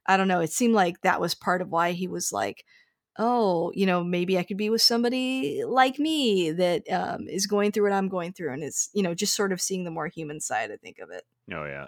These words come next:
Speaker 2: Uh, I, but this whole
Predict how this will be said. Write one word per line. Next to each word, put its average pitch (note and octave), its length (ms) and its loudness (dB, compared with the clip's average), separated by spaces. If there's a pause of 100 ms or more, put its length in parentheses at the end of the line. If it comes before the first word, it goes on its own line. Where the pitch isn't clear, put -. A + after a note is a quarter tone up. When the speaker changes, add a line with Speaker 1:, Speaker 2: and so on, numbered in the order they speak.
Speaker 2:
Uh, A2 220 2 (380)
I, C#3 540 2 (280)
but A#2+ 380 -12 (560)
this A2+ 180 0
whole C#3 320 4